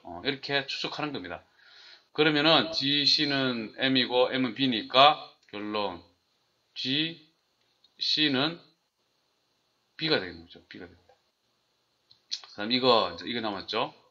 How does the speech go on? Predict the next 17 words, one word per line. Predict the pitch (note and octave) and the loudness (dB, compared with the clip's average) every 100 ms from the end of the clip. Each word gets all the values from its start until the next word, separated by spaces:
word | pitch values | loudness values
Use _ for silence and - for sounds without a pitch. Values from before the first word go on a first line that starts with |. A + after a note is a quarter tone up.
| _ _ _ _ _ _ - | _ _ _ _ _ _ -18
자, | F2+ - _ _ _ _ _ _ _ _ | -18 -18 _ _ _ _ _ _ _ _
G | - D#3+ F3 E3+ - | -4 0 0 -2 -12
프라임 | - D3+ D#3 D#3+ - - - | 4 8 8 8 0 -12 0
C죠. | - F#3 C#3+ B2 D3 D#3 - | 2 2 2 2 2 0 0
자, | C#3+ | 2
이거는 | F#3 F3+ | 4 2
뭡니까? | B2+ D3 - - - | 0 0 0 -2 -4
이제 | A2+ G#2 | -18 -12
바로 | G#2 A#2+ | -6 -6
합시다. | - A#2 E2+ _ _ | -6 -10 -12 _ _
일. | - G#2+ F2+ - _ _ _ _ _ _ _ _ _ _ D3 | -14 -12 -12 -18 _ _ _ _ _ _ _ _ _ _ -6
F | C#3+ C3 | -6 -8
프라임 | - C3 B2+ G2+ E2 _ _ _ _ _ _ _ _ _ _ _ _ _ _ _ - | -4 4 4 4 -4 _ _ _ _ _ _ _ _ _ _ _ _ _ _ _ -8
G, | - D#3+ D#3 | -4 -2 0
C가 | - F3 D#3 | 0 4 2
되죠. | B2+ G#2+ A#2+ D#3 - _ _ _ _ _ _ _ - | 2 0 -2 -2 -10 _ _ _ _ _ _ _ 4
바로 | F3+ | 4